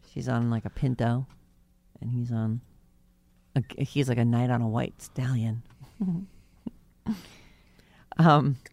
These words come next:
<laughs> whatever. It's so funny. There's a ton of pictures of them. The kids went too, but no, but there's no pictures of them, which is good. They shouldn't take pictures of children.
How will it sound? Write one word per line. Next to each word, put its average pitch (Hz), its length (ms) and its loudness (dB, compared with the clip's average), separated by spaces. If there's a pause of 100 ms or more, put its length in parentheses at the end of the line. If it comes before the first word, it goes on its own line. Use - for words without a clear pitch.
(260)
<laughs> 494 400 -16
whatever. 110 400 -6 (240)
It's - 160 -4
so 196 160 8
funny. 160 200 6
There's 147 180 4
a 143 80 -6
ton 175 160 6
of 165 40 4
pictures 165 240 2
of 151 60 4
them. 151 120 4
The 160 80 4
kids 262 220 4
went 170 220 4
too, 139 340 6
but - 200 -2 (120)
no, 151 200 4
but 135 180 -2
there's 147 180 2
no 156 80 4
pictures 113 340 -4
of 104 80 -4
them, 107 260 -2
which 240 160 -2
is 320 100 2
good. 370 280 12
They 165 120 4
shouldn't 208 240 -2
take 196 160 2
pictures 131 260 -2
of 113 100 -4
children. 110 380 -4